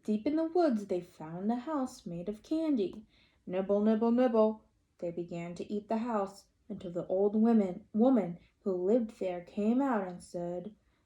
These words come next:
What lovely children! Why don't you come inside? They were just about to follow her when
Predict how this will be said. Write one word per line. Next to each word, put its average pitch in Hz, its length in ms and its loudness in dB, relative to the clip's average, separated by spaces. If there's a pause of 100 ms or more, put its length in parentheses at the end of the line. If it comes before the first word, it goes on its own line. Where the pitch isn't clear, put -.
(340)
What 285 280 -4
lovely 339 760 2 (120)
children! 269 1200 -2 (580)
Why 254 300 -4
don't 285 320 -2
you 339 160 -2
come 370 320 -6
inside? 392 1000 -4 (1000)
They 196 100 -6
were 180 300 -4
just 226 580 0
about 180 420 -6
to 262 100 -2
follow 226 720 2
her 180 400 -8
when 185 840 -4